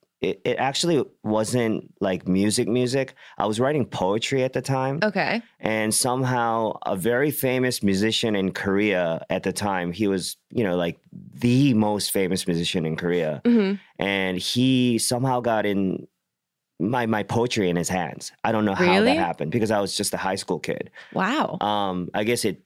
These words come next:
Speaker 1: traveled hands and got to him.
Speaker 2: Okay.
Speaker 1: And then he was trying to do a song in English,
Speaker 2: Mm-hmm.
Speaker 1: and he wanted the lyrics to be very poetic. Um, and he, you know,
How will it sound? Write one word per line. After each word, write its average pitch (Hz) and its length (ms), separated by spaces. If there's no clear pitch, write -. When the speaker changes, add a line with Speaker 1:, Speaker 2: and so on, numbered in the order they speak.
Speaker 1:
traveled 98 600
hands 90 460
and 85 200
got 85 240
to 90 100
him. 82 420
Speaker 2:
Okay. 196 420
Speaker 1:
And 110 160
then 117 220
he 147 400
was 127 300
trying 123 280
to 117 100
do 110 260
a 98 60
song 110 500
in 90 120
English, 95 800
Speaker 2:
Mm-hmm. 202 340
Speaker 1:
and 95 240
he 107 120
wanted 104 440
the 95 60
lyrics 95 380
to 85 100
be 90 100
very 85 240
poetic. 90 640
Um, 82 440
and 90 260
he, 95 520
you 110 80
know, 87 160